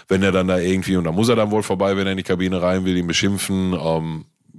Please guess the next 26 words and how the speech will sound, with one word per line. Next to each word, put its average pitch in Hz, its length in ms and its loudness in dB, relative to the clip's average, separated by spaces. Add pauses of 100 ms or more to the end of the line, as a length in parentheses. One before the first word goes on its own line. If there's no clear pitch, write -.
(120)
Familienmitglieder 101 1300 2 (180)
beschimpfen, 95 920 -4
Sohn 95 320 2
beschimpfen 92 440 0
und 90 140 0
so 90 120 0
weiter 87 220 2
und 85 100 -2
so 80 80 -2
fort. 92 360 0
Und 85 280 -10 (640)
naja, 123 380 2
dann 82 140 -6
ist 87 120 -4
ihm 95 100 -4
dann 95 160 -2
jetzt 98 160 -2
irgendwann 101 360 0
mal 101 140 0
der 98 120 2
Arsch 110 220 0
geplatzt, 80 420 -4
ne? 92 140 -2
So, 82 160 -2
und 71 160 -8
da 80 240 -4